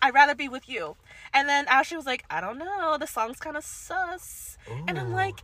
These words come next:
Speaker 1: "I don't know," because, like, I always thought they were just, like, really good friends, like, best friends. Like, you know how me and you are.
Speaker 2: Yeah. Uh-huh.
Speaker 1: whatever. But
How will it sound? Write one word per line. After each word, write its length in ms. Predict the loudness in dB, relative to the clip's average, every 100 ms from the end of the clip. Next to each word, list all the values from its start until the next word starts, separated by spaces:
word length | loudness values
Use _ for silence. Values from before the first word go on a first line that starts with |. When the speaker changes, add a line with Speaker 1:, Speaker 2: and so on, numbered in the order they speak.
| -18 -4
Speaker 1:
"I 100 | -4
don't 160 | 0 4
know," 140 | 4
because, 260 | 4 -2 6
like, 280 | 6 6 -2 -8 8
I 100 | 10
always 180 | 10 6
thought 180 | 4 6
they 60 |
were 100 | 2
just, 120 | 4
like, 160 | 2 2
really 180 | -2 0
good 160 | 0
friends, 280 | 6 6 6
like, 160 | 2 8
best 260 | 8 8
friends. 280 | 4 6 6
Like, 100 | -2
you 60 | 4
know 60 | 6
how 60 |
me 160 | 6 0
and 100 | 0
you 160 | 6
are. 260 | 8 6 4
Speaker 2:
Yeah. 220 | 0 4 8
Uh-huh. 60 |
Speaker 1:
whatever. 400 | 8 8 6 -2 -10 -20 -20 -20 -20 -20 -4
But 360 | 8 10 10